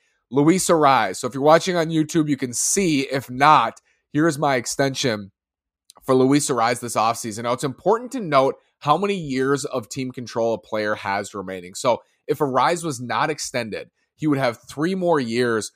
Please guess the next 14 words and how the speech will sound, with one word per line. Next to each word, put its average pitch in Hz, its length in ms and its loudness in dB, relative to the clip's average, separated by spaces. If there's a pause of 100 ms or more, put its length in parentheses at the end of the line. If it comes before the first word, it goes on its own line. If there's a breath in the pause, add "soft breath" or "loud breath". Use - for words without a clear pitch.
(180)
twenty 139 220 -6
twenty-three, 143 480 -2
twenty 131 260 -8
twenty-four, 131 480 -4
twenty 127 240 -8
twenty-five. 117 580 -2
Following 165 380 2
the 156 60 -6
twenty 147 320 -10
twenty-five 123 760 -2
season 113 520 -8
in 95 160 -14
three 127 240 -8
years, 120 480 -4